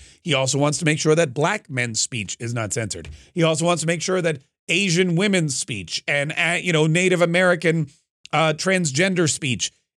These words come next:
is not, is not censored. He wants to make sure everybody has the, uh, right to say whatever they want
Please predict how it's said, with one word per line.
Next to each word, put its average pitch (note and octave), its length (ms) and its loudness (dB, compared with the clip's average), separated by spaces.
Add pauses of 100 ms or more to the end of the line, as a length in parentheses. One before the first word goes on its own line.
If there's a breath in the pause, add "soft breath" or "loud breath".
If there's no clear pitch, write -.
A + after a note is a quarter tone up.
is E3 260 2
not, D#3+ 420 2 (320)
is D#3 220 2
not D#3+ 320 2
censored. D#3+ 460 0
He D3 80 0
wants F#3+ 220 2
to G3 60 -2
make G3 120 0
sure F3 280 0
everybody C#3+ 600 0 (300 soft breath)
has D3+ 280 0
the, D3 240 4
uh, C3+ 140 4
right D3 240 2
to F#3 80 -2
say C3 160 2
whatever C3 260 0
they B2+ 120 2
want D3+ 360 0